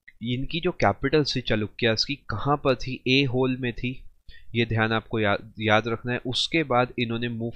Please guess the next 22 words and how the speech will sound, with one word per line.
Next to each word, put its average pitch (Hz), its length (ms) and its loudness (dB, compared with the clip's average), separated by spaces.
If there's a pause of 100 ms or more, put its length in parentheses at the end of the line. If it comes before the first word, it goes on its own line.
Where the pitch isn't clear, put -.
करके 107 300 0
इसे 107 260 -2 (340)
यहाँ 101 340 -2
पर 110 100 2
ले 95 200 0
गए 78 120 -6
थे। 98 100 -10
छोटा - 320 0
सा - 140 0
पॉइंट 131 320 -2
आपको 120 240 -2
ध्यान 104 220 -2
में 110 140 -2
रखना 107 260 -4
है 123 160 -4 (540)
कि 123 100 0
कैपिटल 117 460 4
जो 135 100 0
इनकी 127 220 -2
शिफ्ट - 300 -2
हुई 110 120 -2
थी 127 220 -6